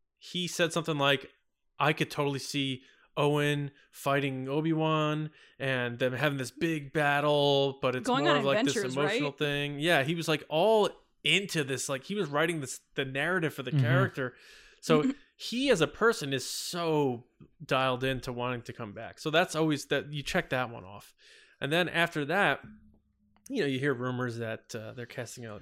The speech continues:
Speaker 1: little kid to be Luke. Obviously, we're gonna see Kenobi on Tatooine at some point. It just, it would be weird if Owen was not in this. Um, and then, you know, the recent article I did about what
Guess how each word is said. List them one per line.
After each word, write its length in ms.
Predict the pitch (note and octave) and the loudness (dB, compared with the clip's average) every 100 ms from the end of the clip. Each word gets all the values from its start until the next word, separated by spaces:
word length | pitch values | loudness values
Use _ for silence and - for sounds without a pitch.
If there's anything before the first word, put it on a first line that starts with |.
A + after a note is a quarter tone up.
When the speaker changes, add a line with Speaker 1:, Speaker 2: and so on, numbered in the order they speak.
| B2 | -12
Speaker 1:
little 200 | B2 A2 | -10 -10
kid 300 | - C#3 C3 | -8 -6 -6
to 60 | A#2+ | -12
be 120 | G#2 | -10
Luke. 360 | B2 D#3 D3 - - - _ - | -4 -4 -4 -12 -20 -20 _ -4
Obviously, 400 | C3 B2 C3+ C3 | -2 -2 -6 -4
we're 120 | C3+ | -4
gonna 160 | C3 | -4
see 420 | A#2+ - C3 C3 - | -4 -6 -6 -6 -8
Kenobi 640 | - B2+ B2+ B2+ B2 B2 B2+ | -8 -6 -4 -6 -6 -8 -8
on 160 | B2 | -10
Tatooine 460 | - C3 A#2+ B2 C3+ | -6 -4 -4 -6 -8
at 60 | B2+ | -6
some 180 | C3+ | -8
point. 360 | A#2+ C#3+ C3+ C3+ - - - | -6 -4 -4 -6 -14 -20 -8
It 100 | E3 | -2
just, 180 | G3+ - | 0 0
it 80 | F#3+ | -2
would 80 | F#3 | 0
be 120 | G3+ | 0
weird 480 | D3+ C#3+ F3 A3+ G#3+ | -2 0 2 2 2
if 240 | D#3 - - - | 0 -4 -14 -2
Owen 300 | D#3 D#3+ C#3+ | 0 2 0
was 160 | B2 | -4
not 420 | A#2+ B2 C3+ - - | -6 -4 -4 -4 -10
in 240 | C#3 A#2+ A2 | -12 -12 -14
this. 400 | G#2 - - - - - _ _ - | -14 -12 -14 -16 -20 -20 _ _ -8
Um, 420 | C3+ C3 B2+ B2 | -4 -2 -2 -4
and 160 | C3+ | -4
then, 280 | C#3 C#3 C3+ - - - | -2 -4 -6 -12 -16 -10
you 100 | D#3 | -2
know, 60 | C#3+ | 0
the 100 | C#3 | 0
recent 260 | D#3 D#3+ C3+ | -2 -2 0
article 280 | C#3 - C#3 | 0 2 0
I 80 | |
did 220 | B2+ C#3 C3 | 2 -2 -2
about 480 | C3 B2+ A#2 - | 0 0 0 -4
what 340 | C3+ C3 C3+ | -4 0 0